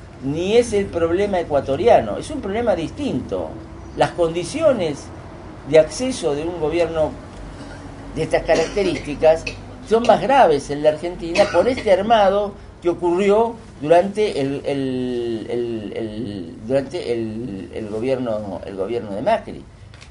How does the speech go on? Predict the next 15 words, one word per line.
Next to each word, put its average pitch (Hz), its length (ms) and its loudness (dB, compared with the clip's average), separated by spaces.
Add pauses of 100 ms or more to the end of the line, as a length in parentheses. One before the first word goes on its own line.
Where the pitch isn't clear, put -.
(140)
que 170 80 0
intentó 185 480 4
hacer 196 300 4
todo 202 160 -2
un 196 80 -4
proceso 180 240 -8
de 196 60 -4
liberalización 190 920 -4 (680)
y 190 140 -4
que 196 140 2
si 180 200 -2
llega 294 320 4
a - 80 0
continuar 160 800 2 (960)
Macri 143 760 -4